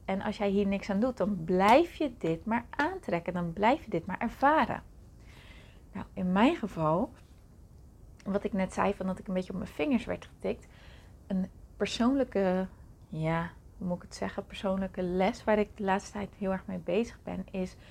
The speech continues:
het leren omgaan met fouten. Dat ik dat oké maak voor mezelf. Dat het,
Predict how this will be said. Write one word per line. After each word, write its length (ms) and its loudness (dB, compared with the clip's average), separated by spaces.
het 160 -12
leren 360 6
omgaan 520 2
met 320 -2
fouten. 520 2
Dat 160 -14
ik 100 -12
dat 200 0
oké 440 4
maak 320 2
voor 160 -8
mezelf. 560 -6
Dat 200 -4
het, 320 -10